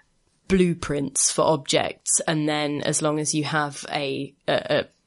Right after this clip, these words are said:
a substance that is called substance as it's the fuel for this tool, um, you can then print out different versions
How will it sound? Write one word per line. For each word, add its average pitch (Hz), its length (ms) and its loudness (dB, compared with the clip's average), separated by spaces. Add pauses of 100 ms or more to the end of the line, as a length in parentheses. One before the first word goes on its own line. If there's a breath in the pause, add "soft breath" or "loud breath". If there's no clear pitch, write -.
a 131 40 -4
substance - 680 -4
that 139 140 -6
is 135 140 -4
called 143 540 -2
substance - 920 0 (680 loud breath)
as 139 480 -2 (100)
it's - 440 -2 (360)
the 156 200 -4
fuel 139 420 -2
for - 180 -6
this - 300 -2
tool, 135 480 -2 (340 loud breath)
um, 143 360 -2
you 143 180 -2
can 147 160 -4
then 139 200 -2
print 135 440 -4
out - 320 -4
different 135 440 -4
versions 135 840 -4